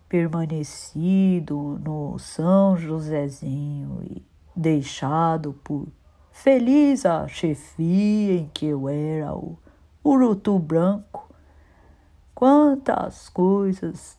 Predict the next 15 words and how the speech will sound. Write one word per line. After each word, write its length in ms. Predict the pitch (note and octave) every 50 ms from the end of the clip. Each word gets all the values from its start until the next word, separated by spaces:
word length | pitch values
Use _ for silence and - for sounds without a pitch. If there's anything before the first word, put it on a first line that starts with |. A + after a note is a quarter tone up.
| _ _ _
terríveis 1080 | - G#3 G3 F3 C#3+ C3+ E3+ E3+ F3+ F#3+ G3+ G3+ F#3+ G3 G#3 G3+ F#3+ - - - - - _ - - - - - - _
o 260 | - D4 C#4+ C4+ B3+ A3
vento 680 | F#3 F3+ G#3+ A3+ B3 C4 C4+ C#4 C#4 C#4 - C#4+ C4
das 320 | A3+ B3 A#3+ A3+ G#3 G3 G3
nuvens 680 | G3 G#3+ A3+ B3 B3+ B3 C4+ B3+ A3+ A3 - - - _
havia 1040 | - A#3+ A#3 A3+ G#3+ G3+ F#3+ F3 E3 D#3 D3 E3 E3+ E3+ F3+ G3 G#3 A3 A#3 A#3 A#3
de 180 | A3 - A#3+ G3+
desmanchar 1600 | F3+ - - G3+ F#3+ F#3 F#3 F#3 G3 F#3+ F3+ F3 E3+ D#3+ D#3+ - - - - - D#3 D#3 E3+ G3 G#3 G#3+ A#3 A#3+ A#3 A#3+ C4 C4 - _ - _ _ - - - - - _ _ _ _ - _ - - -
pra 300 | G#3+ G3+ F3 D#3+ D3+ D3
não 500 | D3 C#3+ D#3 F3 G3+ A3+ A#3+ B3 C4+ C4
sucederem? 1200 | - - - G#3 F#3+ F#3+ - - F3 D#3+ D3 C3+ C#3 - C#3+ D3 D#3+ E3+ G3 A3+ B3+ C4+ D4 C#4+ - - - _ - _ _ _ - _ _ _ _ _ _ _ _ _ _ _ _ _ _ _ _ _ _ _ _ _ _ _ _ _ - _ _ - _ _ _ _ _ _ _ _ _ _ _ _ _ _ - _ _ _ _ _ _ _
Possível 1600 | - D#3 D3 D3 D3 D3 C3+ C3+ - - - - C#3+ D3 D#3 E3 F3 F#3 G3 G#3 A3 A#3 B3 B3 A3+ B3+ C#4 C#4+ C4+ - - -
o 380 | - - - G#3+ G#3 G3 F#3+ F#3+
que 440 | - - - F3+ D#3+ D3 C#3 C#3+ C#3+
é, 360 | C#3+ D3 D#3 D#3+ F3 F#3+